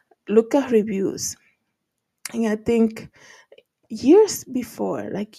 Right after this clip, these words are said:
some years ago, people were like, "Oh, people always put reviews when something bad happened." I think that that has changed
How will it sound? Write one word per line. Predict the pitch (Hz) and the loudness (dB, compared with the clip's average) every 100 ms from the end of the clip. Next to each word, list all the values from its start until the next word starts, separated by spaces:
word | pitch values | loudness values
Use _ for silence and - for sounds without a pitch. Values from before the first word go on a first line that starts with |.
| - | -8
some | 277 311 | -4 2
years | 311 339 262 | 4 4 0
ago, | 214 180 | -4 -4
people | 175 233 294 | -6 -6 -4
were | 269 247 | -2 -2
like, | 240 233 233 | -4 -6 -4
"Oh, | 285 | -4
people | 262 - 262 294 277 277 - | -4 -6 -8 -2 -2 -2 -4
always | 254 247 262 | -4 -2 -6
put | - 247 247 233 _ - - _ - | -8 -4 -2 -4 _ -20 -20 _ -8
reviews | 247 214 214 220 | -6 -2 -2 -2
when | 208 208 | -4 -8
something | 214 214 208 | -8 -8 -6
bad | 208 175 | -6 -6
happened." | 202 220 214 214 247 | -6 -8 -6 -6 -6
I | 349 | -4
think | - 381 349 | 0 -2 -2
that | - 262 240 240 - - - | -2 -2 -4 -12 -20 -20 -12
that | 226 277 | -6 -4
has | 381 381 | -2 -4
changed | - - 190 220 330 - - | -6 -10 -8 -6 -8 -10 -16